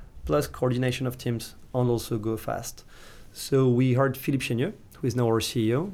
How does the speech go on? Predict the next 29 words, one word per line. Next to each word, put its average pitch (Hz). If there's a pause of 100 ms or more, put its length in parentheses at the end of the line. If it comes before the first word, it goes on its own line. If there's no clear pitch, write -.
who 131
is 117
amazing, 123
he's 156
doing 113
an 107
amazing 117
job. 120 (460)
He -
was 135
coming 131
from 120
Mythic, 120
from -
Match 131
dot 127
com. 143 (280)
He 143
was 127
the 120
C 135
E 131
O 131
of 127
Match 127
dot 123
com 123
in 113
Europe. 120